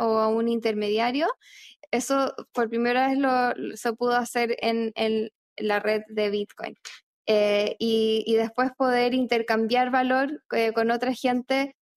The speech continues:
eh, sin tener un banco o ninguna institución en, en el medio, también fue revolucionario. Eh, y esto fue gracias a, a varios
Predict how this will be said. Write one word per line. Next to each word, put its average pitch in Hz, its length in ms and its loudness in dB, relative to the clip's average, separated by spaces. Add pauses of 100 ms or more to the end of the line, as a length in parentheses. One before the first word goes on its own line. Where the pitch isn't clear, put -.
eh, - 140 -14
sin 262 420 0
tener 262 280 2
un 262 160 2
banco 254 360 0 (280)
o 233 180 0
ninguna 226 360 0
institución 240 680 -2
en, 233 260 -2
en 233 220 0
el 226 100 0
medio, 262 400 0 (300)
también 240 380 2
fue 247 440 0
revolucionario. 220 840 0 (420)
Eh, 214 200 2
y 226 80 0
esto 254 180 0
fue 269 140 0
gracias 254 360 0 (200)
a, 214 260 0
a 214 140 2
varios 254 460 0